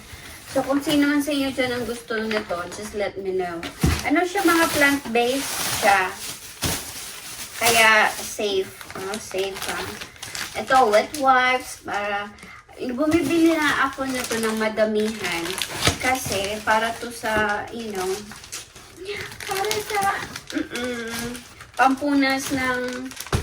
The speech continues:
ng pagkatapos mong mag number two. Ayan.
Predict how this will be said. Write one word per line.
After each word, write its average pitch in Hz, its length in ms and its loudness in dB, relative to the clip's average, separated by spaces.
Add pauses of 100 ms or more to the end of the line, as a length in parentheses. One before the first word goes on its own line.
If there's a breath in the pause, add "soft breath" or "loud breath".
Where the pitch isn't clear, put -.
(680)
ng 226 320 0 (840)
pagkatapos 233 720 2
mong 226 160 -4
mag 214 240 0
number 202 320 -4 (160)
two. 190 160 -4 (1300)
Ayan. 185 560 -2